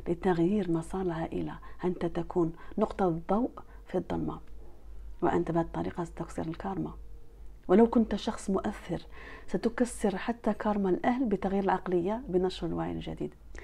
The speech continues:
سأعطيكم بعض الأمثلة عن كارما الأجداد، بعض الأمثلة اللي هي في، تأخذ صور كثيرة. عندنا مثلا، آه، كارما الإساءة إلى الأبناء، ها؟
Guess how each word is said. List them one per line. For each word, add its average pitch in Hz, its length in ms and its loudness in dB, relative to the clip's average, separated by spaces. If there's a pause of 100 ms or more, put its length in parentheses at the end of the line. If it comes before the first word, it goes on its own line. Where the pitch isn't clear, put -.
(140)
سأعطيكم 233 460 10
بعض 240 200 6
الأمثلة 208 600 2 (240)
عن 180 100 4
كارما 185 720 0 (500)
الأجداد، 165 720 2 (180)
بعض 202 160 4
الأمثلة 165 420 0
اللي 175 260 4
هي - 100 -2 (180)
في، - 140 -4 (400)
تأخذ - 320 2
صور 190 320 0
كثيرة. 180 520 -4 (1040)
عندنا 208 340 6
مثلا، 233 440 6
آه، 196 340 4
كارما 226 260 10
الإساءة - 440 6
إلى 226 200 6
الأبناء، 170 420 2 (1120)
ها؟ 214 180 8